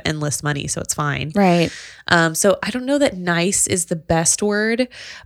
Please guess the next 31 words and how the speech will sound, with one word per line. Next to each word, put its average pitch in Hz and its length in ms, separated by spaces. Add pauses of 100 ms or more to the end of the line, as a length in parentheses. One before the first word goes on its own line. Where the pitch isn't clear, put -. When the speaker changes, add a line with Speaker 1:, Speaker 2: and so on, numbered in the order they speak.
Speaker 1:
but, 180 260
um, 165 400 (140)
maybe 226 340
it 196 100
just 196 200
speaks, - 500 (220)
like, 185 180
I 180 80
think - 240
maybe 185 320
the 170 140
mom 165 480
was, 151 460 (440)
like, 151 440 (260)
it 190 80
felt 226 240
like 240 140
she 226 160
was 196 140
defending 170 600
her 156 180
devious 143 520
nature. - 640
You 180 100
know 175 60
what 170 100
I 170 60
mean? 160 220
Like, 147 180
she, - 140
Speaker 2:
Right. 165 280